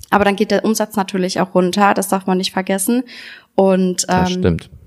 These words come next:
Speaker 1: ja, was natürlich noch mit dazu gehört,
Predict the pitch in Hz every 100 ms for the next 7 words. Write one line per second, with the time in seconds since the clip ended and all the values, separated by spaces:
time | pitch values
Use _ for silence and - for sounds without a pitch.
0 | _ _ _ - - 196 190 190 185 190
1 | 196 - 208 202 214 214 202 202 214 196
2 | 208 202